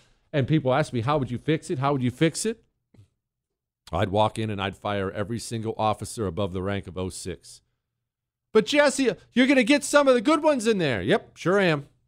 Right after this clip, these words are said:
Tough. You're all gone. I'd go to the military academies and I'd fire every employee,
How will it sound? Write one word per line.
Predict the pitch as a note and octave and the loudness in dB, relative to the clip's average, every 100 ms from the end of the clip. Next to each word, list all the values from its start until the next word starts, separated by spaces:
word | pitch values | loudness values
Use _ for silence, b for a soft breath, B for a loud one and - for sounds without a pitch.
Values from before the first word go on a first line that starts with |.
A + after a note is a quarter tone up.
| _ | _
Tough. | - B2 - - _ _ - | 0 0 0 -14 _ _ 0
You're | B2+ | 4
all | A#2+ | 4
gone. | A#2 G2+ C2+ - _ _ _ _ _ _ _ _ - | 2 -2 -4 -12 _ _ _ _ _ _ _ _ 0
I'd | C3 A#2 | 0 4
go | C#3 | 4
to | B2+ | 4
the | A2 | 4
military | A2 C3+ C#3+ D#3 D3+ | 4 6 4 4 2
academies | D3+ D3+ D3+ D#3 D#3+ C3 | 2 0 0 -2 -4 -6
and | A2 | -6
I'd | B2 | -4
fire | B2+ A2+ G#2 | -4 -4 -2
every | G#2 G#2 | -2 -4
employee, | G2+ F2+ A2+ G#2 D2 | -6 -4 -2 0 -4